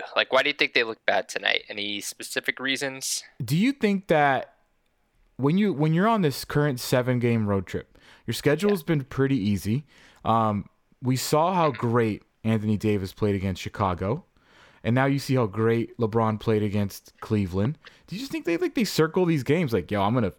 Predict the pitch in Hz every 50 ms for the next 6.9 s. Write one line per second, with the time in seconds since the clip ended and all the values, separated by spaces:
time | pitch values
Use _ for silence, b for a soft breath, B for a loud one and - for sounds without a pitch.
0 | _ - 69 110 127 127 101 90 - - - 117 110 107 101 98 95 92 - -
1 | 101 101 95 95 95 - - 113 110 104 110 104 104 98 104 101 101 101 101 101
2 | 98 98 95 92 - 98 98 95 101 101 - B B B B B B B B 143
3 | 156 170 160 151 170 170 - 180 165 156 147 165 160 135 156 180 196 196 180 147
4 | 147 139 151 151 147 151 - 143 175 175 151 151 151 139 123 131 135 131 _ -
5 | - 127 180 180 180 - - 147 135 135 127 127 131 127 127 120 131 143 160 156
6 | 143 127 110 101 117 120 123 123 120 113 - - 120 120 120 117 113